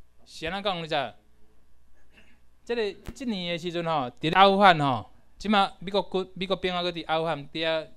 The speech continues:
甲塔利班底下战嘛吼。伊迄年死差不多两千五百人，啊，但是伫咧迄年啊，这个伊后尾门啊，后尾门伫倒你知无？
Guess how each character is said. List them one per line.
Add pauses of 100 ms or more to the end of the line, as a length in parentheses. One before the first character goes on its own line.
(280)
甲
塔
利
班
底
下
战
嘛
吼。 (1600)
伊
迄
年 (120)
死
差
不
多
两
千
五
百
人， (1600)
啊，
但
是
伫
咧 (380)
迄
年
啊， (600)
这
个
伊 (140)
后
尾
门
啊， (100)
后
尾
门
伫
倒
你
知
无？